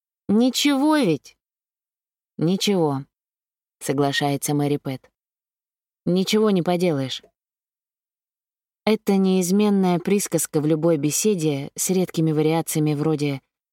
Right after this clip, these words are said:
«такие дела, и бывает». Они бедные не потому, что якобы не стараются, нетрудолюбивы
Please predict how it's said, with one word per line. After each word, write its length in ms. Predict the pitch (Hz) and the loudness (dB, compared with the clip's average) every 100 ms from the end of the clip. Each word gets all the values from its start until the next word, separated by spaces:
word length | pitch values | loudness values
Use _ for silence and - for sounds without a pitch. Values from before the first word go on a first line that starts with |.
| _ | _
«такие 400 | - 196 240 254 | -4 -2 0 0
дела, 440 | 220 202 170 165 139 _ _ - | 2 2 2 0 -4 _ _ -4
и 100 | 180 | -2
бывает». 520 | 175 185 156 147 139 _ _ _ _ _ _ _ - | 0 0 0 0 -4 _ _ _ _ _ _ _ -6
Они 260 | 175 180 175 | -2 0 2
бедные 480 | 185 165 170 170 | 0 0 0 0
не 120 | 165 165 | 0 -2
потому, 500 | 175 - 180 196 202 | -4 -2 0 0 -2
что 200 | - 147 | -2 -2
якобы 420 | 147 - 135 143 | -2 -2 -4 -2
не 80 | 147 | -2
стараются, 760 | - 156 151 139 127 - - - - | -2 -2 0 -2 -6 -10 -12 -14 -4
нетрудолюбивы 840 | 151 147 151 156 151 151 143 131 | -4 -2 -2 0 -2 -2 -4 -6